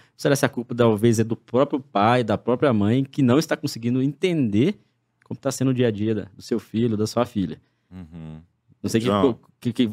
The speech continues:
Speaker 1: como que vocês fazem lá.
Speaker 2: É, não existe uma, uma maneira formal isso dentro do clube, assim, é, que tá escrito, como se fosse um procedimento.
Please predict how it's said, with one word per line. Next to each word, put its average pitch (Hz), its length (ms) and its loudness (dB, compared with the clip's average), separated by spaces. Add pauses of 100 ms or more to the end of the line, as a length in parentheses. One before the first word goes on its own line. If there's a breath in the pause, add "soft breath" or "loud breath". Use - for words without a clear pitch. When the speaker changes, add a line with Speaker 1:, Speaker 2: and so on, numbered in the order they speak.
(100)
Speaker 1:
como 135 180 2
que 127 60 -10
vocês 120 300 2
fazem 113 1000 4
lá. 110 340 4
Speaker 2:
É, - 20 -2
não 113 220 0
existe 131 360 -4
uma, 120 720 -2 (560)
uma 113 140 0
maneira 113 420 4
formal 101 760 0
isso 87 220 -12
dentro 90 160 -2
do 92 80 -10
clube, 85 360 -10
assim, 85 420 -12 (320)
é, 76 500 -12 (1040)
que - 80 -20
tá 90 200 0
escrito, 117 600 -2
como 98 180 -4
se - 60 -12
fosse 107 220 -4
um 107 60 -10
procedimento. 104 760 -4